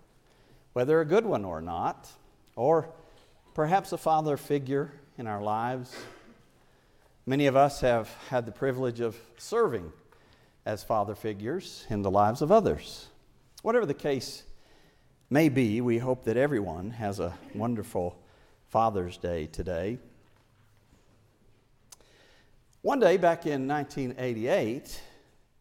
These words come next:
Pat O'Donnell of Andover, New York,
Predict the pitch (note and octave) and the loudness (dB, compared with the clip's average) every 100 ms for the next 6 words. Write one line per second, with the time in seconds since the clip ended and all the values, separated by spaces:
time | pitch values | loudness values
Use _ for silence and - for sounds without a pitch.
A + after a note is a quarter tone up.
0 | _ _ _ _ _ _ - F#3 G3+ G3 | _ _ _ _ _ _ -2 2 2 2
1 | D3 C#3+ D3 D#3 A2 A2 D#3 A2 G2+ - | 2 2 4 2 0 -2 -6 -6 -6 -4
2 | B2+ C#3 C3+ B2 A2+ G#2+ G#2 G2+ C#3+ A#2+ | -2 0 2 2 0 -2 -4 2 4 4
3 | G2 - | 0 -8